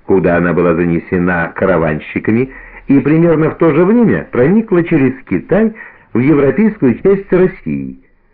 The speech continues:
Сначала в Оренбург, где сразу же неожиданно для всех приняла эпидемическую форму, примечательную не столько количеством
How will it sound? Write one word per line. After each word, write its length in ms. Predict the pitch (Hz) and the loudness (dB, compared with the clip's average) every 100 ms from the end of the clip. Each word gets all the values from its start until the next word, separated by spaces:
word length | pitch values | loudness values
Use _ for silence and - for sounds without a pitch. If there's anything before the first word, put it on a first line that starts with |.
| - | -6
Сначала 720 | 104 104 170 190 110 85 73 - _ | -4 -2 0 0 2 0 -4 -10 _
в 120 | - 139 | -2 2
Оренбург, 640 | 135 90 73 78 87 110 - - | 2 0 -2 -2 -2 -4 -14 -10
где 240 | 82 92 | -4 -4
сразу 400 | - 101 92 85 | -2 -2 0 -2
же 100 | 80 | -2
неожиданно 580 | 85 85 82 90 90 87 | -2 -2 -2 -2 -2 -2
для 200 | 80 82 | -2 -4
всех 320 | - 139 143 | -2 -4 -2
приняла 580 | 92 82 87 92 120 120 - - | -2 -2 0 0 -2 -4 -14 -6
эпидемическую 920 | 95 107 101 104 90 - - - 82 | -2 -2 0 0 0 -6 -10 -2 -2
форму, 560 | - 87 85 80 101 113 - - | -2 -2 0 0 -2 -4 -12 -4
примечательную 920 | 92 85 69 95 87 85 82 82 87 | -2 -2 -2 -2 -2 -2 -2 0 0
не 120 | 92 | -2
столько 400 | - 107 87 87 | -2 -2 0 -2
количеством 840 | 80 85 87 87 85 - 92 87 | -4 -2 -2 -4 -10 -4 -2 -2